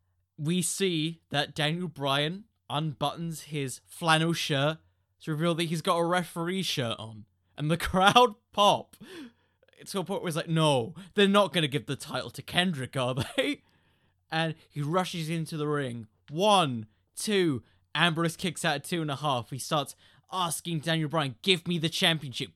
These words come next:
Give me my W W E championship." And Bryan, he obliges for a bit. He, he grabs the championship, and then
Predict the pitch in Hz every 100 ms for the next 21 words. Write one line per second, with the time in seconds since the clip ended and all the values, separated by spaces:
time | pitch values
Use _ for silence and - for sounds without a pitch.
0 | - 185 147 202 180 175 170 170 170 175
1 | 185 156 170 151 160 160 165 - 175 165
2 | 147 123 - 120 107 _ _ _ _ _
3 | 139 135 127 - _ _ _ _ _ _
4 | _ - - 135 123 127 - _ _ 202
5 | 196 214 220 180 - 143 120 113 101 -
6 | 123 120 - _ 147 135 151 165 156 165
7 | - 170 165 156 127 113 110 95 _ _
8 | _ _ _ _ - 127 127 131 127